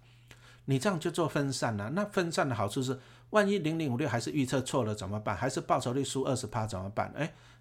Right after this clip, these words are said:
那你有分散一半到零零八七八去了嘛？那你可以讲降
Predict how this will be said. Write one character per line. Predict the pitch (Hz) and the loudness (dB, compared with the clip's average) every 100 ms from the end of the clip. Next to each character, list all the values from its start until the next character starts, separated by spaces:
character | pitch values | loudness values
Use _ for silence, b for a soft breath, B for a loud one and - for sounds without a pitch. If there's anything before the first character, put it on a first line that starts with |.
| - | -2
那 | 220 | 0
你 | 190 175 | 2 2
有 | 123 | 2
分 | - 160 160 | 2 0 2
散 | 185 131 | 2 2
一 | 127 | 2
半 | 156 139 | 0 0
到 | 143 | -2
零 | 123 143 | -2 -2
零 | 143 | -4
八 | 143 147 | -4 -4
七 | 156 | -2
八 | 151 143 | -2 -4
去 | 135 156 | -2 -2
了 | 107 98 | -2 -4
嘛？ | 90 B B B B | -8 B B B B
那 | - 202 | -2 0
你 | 123 | 0
可 | 110 | 0
以 | 139 | 0
讲 | 110 98 | 0 -4
降 | - 156 | -2 0